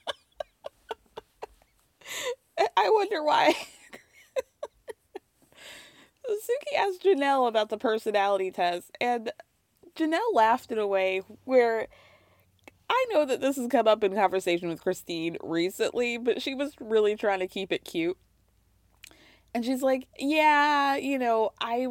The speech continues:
do remember taking it. I don't remember what everybody's result was, but I, mine was, like, the diplomat or peacemaker or something.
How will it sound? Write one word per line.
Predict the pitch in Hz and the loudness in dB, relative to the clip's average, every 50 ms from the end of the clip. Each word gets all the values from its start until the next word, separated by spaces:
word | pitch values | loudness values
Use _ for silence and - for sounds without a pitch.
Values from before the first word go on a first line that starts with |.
| 240 226 | -6 -4
do | 226 254 269 262 | -2 -2 0 2
remember | 262 254 254 240 233 233 226 | 2 2 2 0 0 -2 -2
taking | - 233 208 208 208 202 | 0 0 0 0 0 -2
it. | 202 208 - | -2 0 0
I | 233 240 | 0 0
don't | 262 254 | 2 0
remember | 254 240 240 233 220 226 214 208 | 0 -2 -2 -2 -2 0 0 2
what | 208 202 | 2 2
everybody's | 202 202 196 196 185 185 180 185 185 185 180 185 | 2 2 0 0 0 0 0 2 0 -2 0 0
result | 185 180 175 170 165 165 - - | -2 0 2 2 2 2 2 0
was, | 175 175 175 175 175 175 170 170 | 0 0 2 2 2 2 0 -2
but | - - 160 - - - | -2 -2 -4 -2 -2 -4
I, | 185 190 | -6 -6
mine | 175 190 190 185 185 185 | -6 -4 -4 -4 -2 -2
was, | 190 180 | 0 2
like, | 180 175 175 | 2 0 0
the | 175 | -2
diplomat | 170 180 175 170 - 185 175 175 170 170 165 | -2 -2 -2 -2 -2 0 2 2 2 2 2
or | 160 | 0
peacemaker | 147 - 170 165 - - 170 165 151 - 165 165 | -4 -4 -6 -6 -6 -6 -8 -6 -4 -2 -2 -2
or | |
something. | 165 - 170 160 165 170 156 151 151 151 151 147 | -2 -4 -8 -8 -6 -6 -6 -4 -4 -6 -6 -10